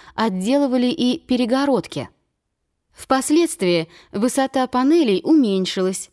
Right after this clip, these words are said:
и верхнюю часть стены стали покрывать позолоченной кожей, на которой выделялись картины в рамах резного дерева.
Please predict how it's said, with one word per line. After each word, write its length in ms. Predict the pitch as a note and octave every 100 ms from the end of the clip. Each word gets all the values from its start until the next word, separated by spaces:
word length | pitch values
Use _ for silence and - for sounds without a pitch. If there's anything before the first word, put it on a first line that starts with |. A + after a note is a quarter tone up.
| _ _ _ -
и 180 | B3
верхнюю 540 | A3+ B3+ G3+ - G3+ G3+
часть 380 | - G3 F#3 -
стены 420 | - C4+ F4+ E4 - _
стали 400 | - - E4+ E4
покрывать 580 | - - B3+ C4 D4 -
позолоченной 800 | C4+ A#3 A#3 C4+ - C#4 C#4+ D#4+
кожей, 580 | - F#3 F#3 E3+ F3+ - _ _ -
на 160 | G#3+
которой 500 | A3+ A3+ A3+ G#3+ G3+ -
выделялись 580 | G#3+ G#3+ G#3+ G#3 G3+
картины 680 | - G#3+ G#3 - C#4 A3 F#3+
в 100 | F#3+
рамах 400 | A3+ A#3 A3 - -
резного 520 | A3+ G3+ G#3+ G3+ A3+
дерева. 500 | G#3 D#3+ C#3+ C#3